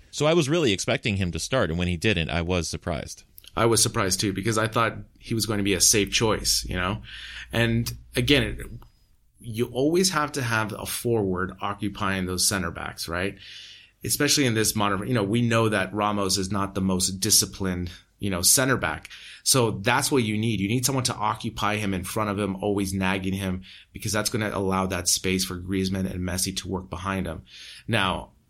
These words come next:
Speaker 2: I was really surprised, and that's the other thing, Brian. When Braithwaite came in, what position did he play? He played right wing. It's like,
Speaker 1: Yeah.
Speaker 2: it, it, again, it's, it's putting these players in the wrong situation,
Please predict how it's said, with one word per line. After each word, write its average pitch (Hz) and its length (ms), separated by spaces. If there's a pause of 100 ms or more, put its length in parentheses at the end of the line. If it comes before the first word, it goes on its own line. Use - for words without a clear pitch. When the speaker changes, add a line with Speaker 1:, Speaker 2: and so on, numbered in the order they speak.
Speaker 2:
I 117 200
was 107 180
really 107 160
surprised, 110 420
and 117 80
that's 127 140
the 127 60
other 135 100
thing, 120 180
Brian. 101 300
When 107 240
Braithwaite 120 360
came 110 280
in, 123 380 (320)
what 123 160
position 135 400
did 95 60
he 92 60
play? 92 280
He - 120
played 120 260
right 107 320
wing. 131 440 (420)
It's - 140
like, 131 160
Speaker 1:
Yeah. 139 220
Speaker 2:
it, 120 240
it, - 60
again, 123 360
it's, 95 240 (320)
it's - 180
putting 160 320
these 147 180
players 127 380
in 113 60
the 98 100
wrong 113 340
situation, 107 880